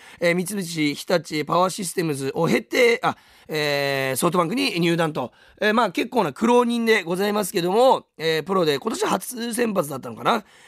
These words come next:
えー、まあ、いいピッチングをしてくれました。えー、ほぼね、毎回ランナーを背負ってるんですけども、一失点ということで、要所をしっかり抑えた。えー、三振も取れていたので、えー、まあね、これは後半戦、怪我人が出てきた時とか、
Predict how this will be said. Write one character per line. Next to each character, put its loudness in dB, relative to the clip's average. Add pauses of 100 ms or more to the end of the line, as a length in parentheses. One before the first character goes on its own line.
え 2
ー、 2
ま 4
あ、 -4
い -2
い -4
ピ -10
ッ -8
チ -10
ン -4
グ -2
を -4
し -8
て -4
く -2
れ -2
ま 0
し -6
た。 -2 (180)
え 0
ー、 4
ほ 2
ぼ 2
ね、 0
毎 2
回 0
ラ 2
ン -2
ナ 0
ー 0
を -2
背 0
負 4
っ -16
て -2
る 0
ん -2
で -4
す -10
け -6
ど 0
も、 4
一 -6
失 -10
点 -4
と -6
い -6
う -6
こ -4
と -2
で、 -2
要 4
所 -2
を 2
し -6
っ -12
か -2
り 2
抑 2
え 0
た。 -2 (200)
え 2
ー、 2
三 -2
振 -4
も -2
取 2
れ -2
て -2
い -2
た 0
の 2
で、 2 (240)
え 4
ー、 0
ま 4
あ 0
ね、 -2
こ -4
れ 4
は 2
後 4
半 2
戦、 0
怪 -2
我 0
人 0
が 0
出 -2
て -4
き -8
た -2
時 -2
と 0
か、 0